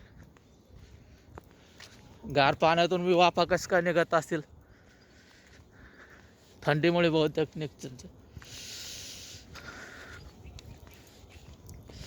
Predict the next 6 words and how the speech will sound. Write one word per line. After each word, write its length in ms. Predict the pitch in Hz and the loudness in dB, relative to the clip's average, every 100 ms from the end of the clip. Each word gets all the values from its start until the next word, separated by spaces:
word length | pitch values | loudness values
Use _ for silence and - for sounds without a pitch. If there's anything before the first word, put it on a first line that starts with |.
| - - - - - - - | -16 -16 -16 -16 -16 -14 -4
हे 80 | 131 | -2
पहा, 240 | 135 123 - - - - - - - - - | 0 0 -2 -20 -20 -20 -20 -20 -20 -20 -12
दिसतंय 280 | 165 - 165 | -10 -2 -2
किती 260 | 139 160 160 | 0 -2 -2
पाणी. 320 | 135 139 131 120 - - - - - - - - - - - - - - - - - | 0 0 0 -6 -12 -20 -20 -20 -20 -20 -20 -20 -20 -20 -20 -20 -20 -20 -18 -18 -10
हे 400 | - 139 165 175 | 0 4 6 6